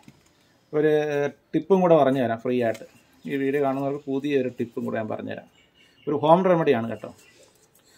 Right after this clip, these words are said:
അതായത് pressure കൊണ്ട് ഭയങ്കരമായിട്ട് ബുദ്ധിമുട്ടുന്നതാണല്ലോ മി-, ചിലരൊക്കെ, മിക്കവാറും ഒക്കെ pressure മിക്കവാറും എല്ലാവർക്കും ഉണ്ട്. അപ്പോൾ അത് ഒഴിവാക്കാൻ ഏറ്റവും ആദ്യം വേണ്ടത് നമ്മൾ ഈ സാധനമാണ്. നമ്മൾ സാധാരണ ഉപ്പല്ല ഇത്,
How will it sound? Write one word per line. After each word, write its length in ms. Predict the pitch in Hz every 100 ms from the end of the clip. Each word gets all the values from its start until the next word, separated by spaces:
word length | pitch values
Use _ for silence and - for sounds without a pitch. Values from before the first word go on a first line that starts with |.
| _ _
അതായത് 280 | 139 147 160 156 - _ _
pressure 300 | - 131 170 185
കൊണ്ട് 160 | 175 170
ഭയങ്കരമായിട്ട് 500 | 160 156 170 170 170 160
ബുദ്ധിമുട്ടുന്നതാണല്ലോ 840 | 151 165 147 151 151 139 143 127 117
മി-, 120 | 117 -
ചിലരൊക്കെ, 420 | 123 120 117 123 123
മിക്കവാറും 320 | 117 135 131 131
ഒക്കെ 80 | 131
pressure 300 | 127 - 135 135 _ _ - _
മിക്കവാറും 340 | 123 143 143 143
എല്ലാവർക്കും 340 | 127 127 127 113
ഉണ്ട്. 140 | 107 - _ - - - - - _ -
അപ്പോൾ 140 | 139 139
അത് 140 | 151 180 175 - _ - - 139
ഒഴിവാക്കാൻ 500 | 165 170 156 147 - - - - _ _ - - - 139 160
ഏറ്റവും 240 | 170 190
ആദ്യം 220 | 160 175 165
വേണ്ടത് 260 | 147 147 151
നമ്മൾ 160 | 147 147
ഈ 60 | 143 143
സാധനമാണ്. 420 | 123 131 120 - _ _ _ _ _ _ _ _ _ _ _ -
നമ്മൾ 180 | 143 160 160
സാധാരണ 400 | 151 156 185 190
ഉപ്പല്ല 420 | 147 - 151 120
ഇത്, 80 | 120